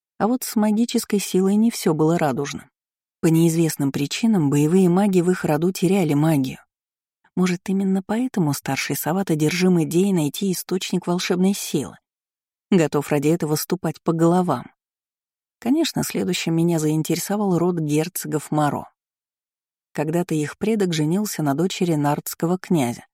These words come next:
но что-то не заладилось. И вместо того, чтобы укрепить отношения, правители еще сильнее рассорились.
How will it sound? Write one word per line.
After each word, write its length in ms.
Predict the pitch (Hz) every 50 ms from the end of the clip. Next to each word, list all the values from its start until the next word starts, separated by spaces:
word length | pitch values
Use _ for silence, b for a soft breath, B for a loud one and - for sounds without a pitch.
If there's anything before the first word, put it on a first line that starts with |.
| _ _ _ _ _ _ _
но 160 | 208 226 247
что-то 460 | - - - - - - 190 208 - 180
не 140 | 180 180
заладилось. 720 | 170 180 185 185 165 139 127 113 131 120 - - - - - _ _ _ _ _ _ _ _ _ _ _ _ _ _ _ _
И 100 | 180 202
вместо 280 | 247 294 269 - 220
того, 220 | 208 - 202 214 233
чтобы 300 | - - 190 180 170 170
укрепить 480 | 170 - 190 208 - - 285 269 -
отношения, 560 | 185 - 139 131 131 - - 127 127 131 135 -
правители 460 | - 185 202 226 247 - 202 175 165
еще 280 | 160 156 - - -
сильнее 500 | 160 - - 165 151 151 151 170 196 202
рассорились. 840 | 202 214 220 - - - - - 151 131 - 196 170 - - - -